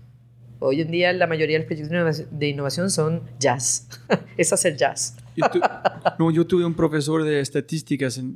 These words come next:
Speaker 2: dijo que jazz la gente no le gusta tanto porque es muy complicado. No saben cómo mover. Es igual con
Speaker 1: Es que
Speaker 2: innovación.
Speaker 1: el,
Speaker 2: No hay reglas.
Speaker 1: el jazz, el jazz se basa en la escucha. Bueno, primero en una formación muy fuerte en tus, o sea, tú tienes que ser muy buen trompetista, muy buen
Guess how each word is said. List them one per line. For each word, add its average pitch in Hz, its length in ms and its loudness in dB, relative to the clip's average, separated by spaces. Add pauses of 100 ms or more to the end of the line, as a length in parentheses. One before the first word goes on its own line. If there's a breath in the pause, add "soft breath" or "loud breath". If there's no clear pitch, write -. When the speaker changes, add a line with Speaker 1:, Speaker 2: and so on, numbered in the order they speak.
(160)
Speaker 2:
dijo 131 300 -4
que 139 240 -4
jazz 131 260 4
la 143 120 0
gente 147 220 2
no 143 280 0
le 139 100 0
gusta 143 380 0
tanto 139 400 -2
porque 139 220 -4
es 120 100 -2
muy 135 160 2
complicado. 135 680 -4 (180 soft breath)
No 139 160 2
saben 135 340 2
cómo 139 220 -2
mover. 135 340 2 (200 loud breath)
Es 120 100 -10
igual 123 240 4
con 135 220 0
Speaker 1:
Es 135 100 4
que 143 160 2
Speaker 2:
innovación. 175 360 0
Speaker 1:
el, 190 80 2
Speaker 2:
No 170 80 2
hay 175 100 2
reglas. 190 640 0
Speaker 1:
el 175 200 0
jazz, 175 760 0
el 165 120 -2
jazz 160 200 0
se 208 100 -2
basa 214 280 0
en 254 60 0
la 202 60 2
escucha. 196 540 -6 (140)
Bueno, 180 200 0
primero 175 260 2
en 156 100 2
una 151 160 -2
formación 190 440 0
muy 185 120 0
fuerte 196 340 4
en 160 140 -2
tus, - 480 -4 (320)
o 139 60 -8
sea, 147 140 2 (140)
tú 165 120 -10
tienes 175 120 -4
que 185 140 2
ser 180 80 0
muy 165 100 -2
buen 170 260 2
trompetista, 175 600 0
muy 147 160 -8
buen 190 600 -2